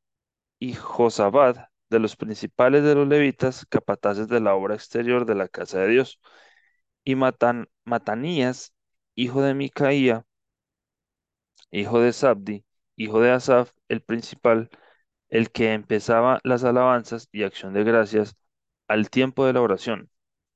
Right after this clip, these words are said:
Bacbuquías, el segundo de entre sus hermanos, y Abda, hijo de Samúa, hijo de Galal, hijo de Jedutún.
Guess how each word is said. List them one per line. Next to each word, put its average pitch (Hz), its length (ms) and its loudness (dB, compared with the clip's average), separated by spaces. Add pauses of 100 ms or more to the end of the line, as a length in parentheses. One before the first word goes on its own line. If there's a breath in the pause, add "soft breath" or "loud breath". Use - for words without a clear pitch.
(1080)
Bacbuquías, 127 1000 -2
el 113 140 0
segundo 117 480 -4
de 127 120 -2
entre 104 260 -6
sus 98 160 -10
hermanos, 110 560 -4 (100)
y 107 140 -10 (100)
Abda, 135 500 -2 (140)
hijo 113 240 -2
de 120 120 4
Samúa, 127 440 -2 (360 soft breath)
hijo 117 240 0
de 127 120 4
Galal, 131 480 2 (140)
hijo 113 200 0
de 120 120 2
Jedutún. 101 600 -6